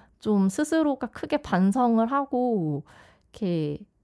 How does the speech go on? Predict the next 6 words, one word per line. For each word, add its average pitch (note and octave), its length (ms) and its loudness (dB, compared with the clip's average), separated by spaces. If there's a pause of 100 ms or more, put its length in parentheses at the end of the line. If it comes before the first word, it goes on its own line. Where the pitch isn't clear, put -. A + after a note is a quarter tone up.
(240)
부족한 B3 460 0
부분임을 G3 640 4
인식하고 F#3 800 0
노력해야 G#3+ 800 0
하는 D4 760 0
부분이라고 E3 840 -2